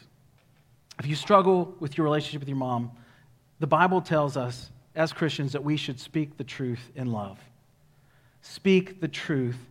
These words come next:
in love. Now, we can only speak the truth in love. This is, this is, I think this is a real key point here,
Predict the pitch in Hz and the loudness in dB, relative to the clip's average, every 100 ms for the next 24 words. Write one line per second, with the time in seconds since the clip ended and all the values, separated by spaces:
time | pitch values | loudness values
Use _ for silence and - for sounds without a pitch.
0 | - 143 131 113 107 104 - _ _ _ | -10 -6 -4 -4 -6 -12 -20 _ _ _
1 | _ _ _ _ 202 208 202 254 254 233 | _ _ _ _ 6 6 8 6 6 4
2 | 262 277 285 247 - 247 - 214 175 - | 4 4 4 0 0 -2 0 -4 -2 2
3 | 220 220 202 175 143 147 151 156 143 156 | 2 4 4 4 4 2 -2 -2 -4 -2
4 | 170 165 139 - - - - 165 196 180 | -2 0 -4 -8 -20 -8 0 2 2 2
5 | 170 147 143 160 175 170 185 170 - 160 | 0 -2 2 4 4 4 0 0 0 -2
6 | 147 - 123 117 113 | -2 -6 -10 -10 -12